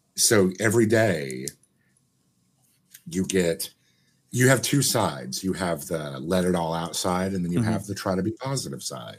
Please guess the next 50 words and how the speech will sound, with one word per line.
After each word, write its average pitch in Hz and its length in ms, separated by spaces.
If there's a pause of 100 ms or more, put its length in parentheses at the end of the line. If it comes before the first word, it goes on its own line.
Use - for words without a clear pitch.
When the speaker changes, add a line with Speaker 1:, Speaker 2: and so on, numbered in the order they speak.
Speaker 2:
Nice. 165 600 (420)
Speaker 1:
So 139 220
the 117 120
let 127 180
it 131 80
all 110 360
outside 85 600
is 85 180
the 95 140
asshole 92 540
of 104 100
the 107 80
day, 73 500 (420)
color 113 400
in 110 100
your 98 180
rage 87 380
level, 65 440
Speaker 2:
<laughs> - 40 (480)
Speaker 1:
clusterfuck 110 840
of 71 140
the 78 100
day. 69 480 (460)
These 147 340
things 104 280
make 95 240 (140)
me 92 120
want 85 200
to - 80
punch - 320
my 71 140
pillow, 65 640 (520)
and 92 400 (160)
curse - 380
word 69 200
of 62 100
the - 80
day. - 320 (400)
Speaker 2:
That's - 160
beautiful. 107 440
And 101 80
you 127 100
just 127 160
fill 131 240
it 131 60
out. 143 120
It's 143 100
a 151 60
little 127 140
worksheet 135 500